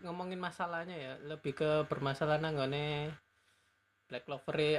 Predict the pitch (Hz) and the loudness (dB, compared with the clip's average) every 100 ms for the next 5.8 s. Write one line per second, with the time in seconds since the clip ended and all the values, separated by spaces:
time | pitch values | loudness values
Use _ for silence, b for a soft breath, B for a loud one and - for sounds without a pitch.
0 | 156 160 139 151 147 - 156 156 135 135 | 6 8 4 4 2 2 0 2 -2 -2
1 | 143 139 139 147 143 127 131 147 - _ | 0 2 2 2 0 -2 -4 -4 -8 _
2 | - 143 165 180 165 151 151 - - _ | 4 4 6 4 8 8 8 6 -2 _
3 | - 143 151 156 156 156 160 160 156 143 | -6 -2 0 0 0 0 0 2 2 0
4 | 135 156 170 165 123 110 - _ _ - | -2 -2 -2 -2 -2 -4 -10 _ _ 2
5 | 143 196 269 262 233 185 190 - | 6 8 8 8 6 4 -6 -14